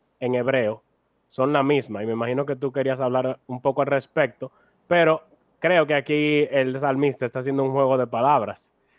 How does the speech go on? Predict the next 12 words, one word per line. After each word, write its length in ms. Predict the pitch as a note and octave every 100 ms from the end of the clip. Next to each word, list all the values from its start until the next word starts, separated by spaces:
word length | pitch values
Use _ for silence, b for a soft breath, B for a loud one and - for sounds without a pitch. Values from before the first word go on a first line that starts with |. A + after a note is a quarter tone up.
| _
de 140 | B2 B2+
que 280 | C3 C3 A#2+
si 160 | C3+
él 120 | C3+
le 140 | D#3+ -
quita 480 | E3 F3 E3 E3+ - _ _ _ _ _ _ _ _ _ -
el 140 | B2+
espíritu 680 | B2+ - - F3 D#3 - F3 _
o 140 | A#2+ A#2+
aliento, 560 | C3 D3 C3+ B2 E3+ -
se 140 | - B2
mueren, 420 | C3 A#2+ G#2+